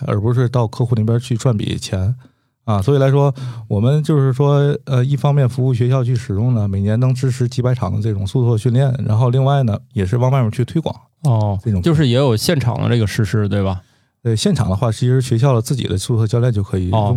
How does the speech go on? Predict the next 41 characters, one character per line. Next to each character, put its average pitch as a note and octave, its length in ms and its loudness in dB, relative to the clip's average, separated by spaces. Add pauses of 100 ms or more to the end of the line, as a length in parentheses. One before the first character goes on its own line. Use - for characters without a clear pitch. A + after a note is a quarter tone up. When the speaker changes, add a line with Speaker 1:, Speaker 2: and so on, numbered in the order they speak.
(120)
Speaker 2:
然 B2 100 4
后 C3 60 4
Speaker 1:
用 - 20 2
起 - 60 -2
来 F2+ 100 -2
了。 G2 160 -4 (140)
Speaker 2:
等 A#2 160 2
于 - 20 4
说 B2+ 160 4
你 B2 120 2
们 G2+ 180 0
为 A#2+ 140 2
这 G#2+ 100 0
个 G2+ 320 -2
宿 A#2+ 220 0
舍 A#2+ 40 2
教 A#2 180 2
练 A#2 180 0
来 G#2 180 0
开 - 220 -2
发 A2+ 180 0
这 A2 80 0
个 G2+ 60 0
相 A2+ 200 0
关 A#2 120 2
的 A2+ 60 2
服 A2 280 -2
务， A#2 100 0
然 A2+ 160 -4
后 G2+ 80 2
让 G#2+ 180 0
他 G2 120 2
们 G#2+ 240 -2
这 - 80 -4
个 G2 80 -2
实 - 220 -4
际 A2+ 100 0
的 A2 80 0
用 C#3 180 0
起 - 120 -4
来。 - 120 -8